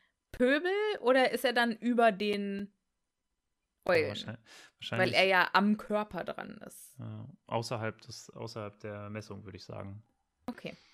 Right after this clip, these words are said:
Speaker 1: okay. So, also, äh, draußen stehen dann auch die Dienstwagen,
Speaker 2: Mhm.
Speaker 1: die, Zitat, altertümlichen dunkelgrünen Wagen. Ich stelle mir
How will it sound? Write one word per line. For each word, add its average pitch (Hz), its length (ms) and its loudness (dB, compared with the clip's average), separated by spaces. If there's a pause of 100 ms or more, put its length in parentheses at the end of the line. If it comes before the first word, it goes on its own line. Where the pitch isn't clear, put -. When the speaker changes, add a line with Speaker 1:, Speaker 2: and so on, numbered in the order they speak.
(240)
Speaker 1:
okay. - 220 -20 (1040)
So, 185 300 4
also, 180 320 6 (160)
äh, 214 280 6 (360)
draußen 262 580 4
stehen 262 280 2
dann 240 140 2
auch 202 140 0
die 190 180 -4
Dienstwagen, 214 840 -2 (320)
Speaker 2:
Mhm. 113 280 -6 (140)
Speaker 1:
die, 240 340 2 (240)
Zitat, 233 480 2 (100)
altertümlichen 294 1200 2 (280)
dunkelgrünen 269 960 2
Wagen. 180 600 0 (1600)
Ich 208 180 2
stelle 247 280 8
mir 294 600 2